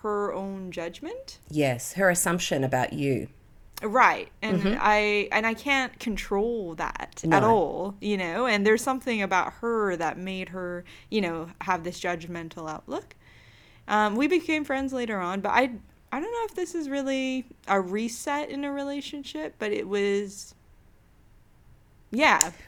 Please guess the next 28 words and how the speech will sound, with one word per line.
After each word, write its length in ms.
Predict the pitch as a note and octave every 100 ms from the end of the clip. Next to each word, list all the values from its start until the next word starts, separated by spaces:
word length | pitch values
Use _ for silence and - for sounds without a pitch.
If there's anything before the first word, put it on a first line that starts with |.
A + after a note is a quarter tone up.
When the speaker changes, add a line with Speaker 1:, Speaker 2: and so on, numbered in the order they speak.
| -
Speaker 2:
Well, 100 | F4
th-, 200 | F#4+ -
there 120 | E4+
was 200 | D#4+ D#4+
a 60 | D#4
shift, 500 | - - A3+ - -
but 160 | B3+
y-, 120 | A3+ -
but 140 | C4+ B3+
you 100 | C#4
know, 140 | C#4
what 160 | B3 C4
I 60 |
wanna 240 | C#4 C#4 A3+
focus 520 | - A3 A3+ B3 -
on 200 | F#3+ D3
there 260 | G2 G#2 -
are 80 | F3+
some 200 | - F3+
things 380 | - G3+ F#3+ -
that 160 | F#3
you 160 | E3+ F3+
did 580 | D3 F3+ D#3 G2+ F3 - - - -
that 160 | G3+ -
actually 720 | A#3+ - - C4+ A#3 G3+ - C#3+
didn't, 640 | G3 G3 G3+ D#3+ - - -
um, 460 | E3 D#3+ D#3 D3+ D#3+ - - - - _
create, 880 | - G#3+ F#3+ E3+ E3 D#3+ - - -